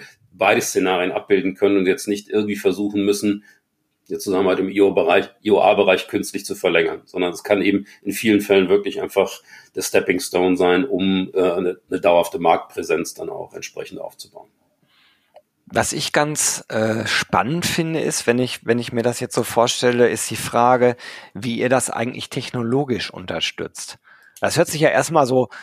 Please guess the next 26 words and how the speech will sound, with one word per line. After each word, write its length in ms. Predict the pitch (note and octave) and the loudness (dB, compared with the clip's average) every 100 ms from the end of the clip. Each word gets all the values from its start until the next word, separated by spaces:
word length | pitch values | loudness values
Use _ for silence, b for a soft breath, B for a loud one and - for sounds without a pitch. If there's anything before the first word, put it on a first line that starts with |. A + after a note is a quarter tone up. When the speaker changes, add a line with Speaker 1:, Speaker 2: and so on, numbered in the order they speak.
| B | B
Speaker 2:
so 160 | B2+ B2 | -2 0
easy 320 | C#3+ C3 A#2+ | 0 0 0
an. 280 | C#3 E3+ F3+ | 0 0 -2
Okay, 380 | B2 - C3+ | -4 -2 0
da 100 | D3 | 2
ist 120 | C3+ B2 | 0 -2
eine 80 | |
Betriebsstätte, 1120 | A#2 - D3 - - D3+ D3+ D#3 D3+ D3 C3 A2 | -8 -6 -6 -6 -2 -2 0 0 2 0 -2 -2
dann 160 | A#2 | 0
habe 100 | B2 B2 | -2 -2
ich 80 | |
den 120 | - A#2 | -6 -6
I 140 | C3+ | 0
O 120 | B2 | 4
A, 380 | G#2 C3+ D#3 D#3 | 6 6 4 0
in 80 | A#2+ | -2
dem 180 | A#2+ B2 | -6 0
Fall 160 | C3 | 0
vielleicht 380 | A2 A#2+ A2 - | 2 0 0 -6
Deal, 240 | C3 D#3+ | -4 -2
der, 160 | D3+ B2+ | 2 0
der 320 | A#2+ G2+ A#2+ | 0 -4 -2
regelt 280 | A#2 D3 D#3 | 0 0 0
das 140 | D3+ C#3 | 0 0
alles 260 | C#3 C#3+ | 0 0
schon. 300 | - C#3 C#3 | 2 -2 -2